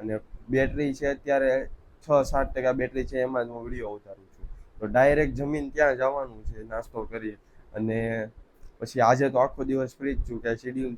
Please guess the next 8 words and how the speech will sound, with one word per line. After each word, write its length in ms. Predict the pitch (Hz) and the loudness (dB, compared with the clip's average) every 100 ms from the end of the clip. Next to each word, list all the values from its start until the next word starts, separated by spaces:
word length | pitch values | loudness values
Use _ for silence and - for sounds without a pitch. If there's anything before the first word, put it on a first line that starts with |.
| 131 | -6
છે 160 | 127 | -6
નહીં. 200 | 123 110 - - - | -6 -10 -12 -10 -8
અને 120 | 113 113 | -2 -2
એક 60 | - | 0
થોડુંક 260 | 120 123 - 120 | 0 0 -2 2
વર્ક 240 | 131 127 - - | 2 2 -12 -6
છે 140 | 151 113 107 - - - - - | -2 0 -2 -8 -20 -20 -16 -2
જેમાં 340 | 117 120 120 | 0 2 0